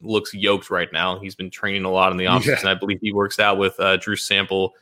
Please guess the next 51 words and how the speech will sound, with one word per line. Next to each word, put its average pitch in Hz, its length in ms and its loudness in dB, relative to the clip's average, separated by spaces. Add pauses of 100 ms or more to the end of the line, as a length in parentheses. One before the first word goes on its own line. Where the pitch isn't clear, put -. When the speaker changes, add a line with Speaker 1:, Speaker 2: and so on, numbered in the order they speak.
(160)
Speaker 1:
and 98 100 -2
maybe 98 220 0
Joe 98 160 2
Burrow 95 320 4
as 92 140 -4
well 98 240 4
at 95 220 2
a 92 60 0
local, 95 540 -2 (300)
uh, 90 100 -4
gym 95 320 -2
in 90 80 -4
Cincinnati. 92 640 -2 (320)
And 104 80 2
then 107 80 2
Marcus 104 340 0
Bailey, 92 400 0 (240)
he 101 60 -10
was 95 80 -8
on 87 140 -4
the 87 60 -8
show 95 300 -4
just - 280 -12 (380)
about 95 320 0
this 98 120 -4
time 92 220 -2
last 92 240 0
year. 113 240 -4 (340)
Um, 92 640 2
they're 101 160 -4
just 107 200 -8
rolling 113 240 6
with 110 80 6
those 123 120 2
guys 110 220 2
and 104 120 -6
Ke-, - 260 -8
Ke-, 110 360 -4
Keandre 110 440 2
Jones, 98 360 0
who 101 80 -8
was 95 80 -6
an 98 60 0
undrafted 95 360 0
guy 95 120 2
last 92 260 0
year, 98 80 -4
but 92 240 2 (360)
no 104 180 4
draft 113 320 4
picks, 113 400 2